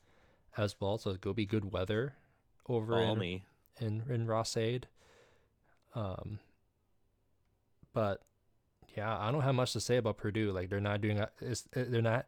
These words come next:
Speaker 1: they're not having a hot year, but they can also beat us and make us go five and five. So not much to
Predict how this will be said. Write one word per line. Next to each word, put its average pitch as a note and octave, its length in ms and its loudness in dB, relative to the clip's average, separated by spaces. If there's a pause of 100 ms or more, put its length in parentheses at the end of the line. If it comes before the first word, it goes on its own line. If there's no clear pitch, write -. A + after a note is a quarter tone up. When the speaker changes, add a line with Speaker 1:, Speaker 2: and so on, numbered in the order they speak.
Speaker 1:
they're A2+ 120 2
not A2+ 140 4
having A#2 220 4
a G#2 80 2
hot A2 320 2
year, B2 180 4
but G2 220 0
they G#2 80 2
can G#2 160 -2
also G2 600 0 (480)
beat G2 200 0
us - 520 -2 (140)
and G2+ 260 -2 (100)
make F#2+ 160 -6
us G#2 140 -2
go G2+ 260 2
five G2+ 300 -2
and G#2+ 100 -4
five. C3+ 340 -2
So - 340 -8 (1300)
not G#2 120 -4
much A2 280 -6
to G#2 200 -6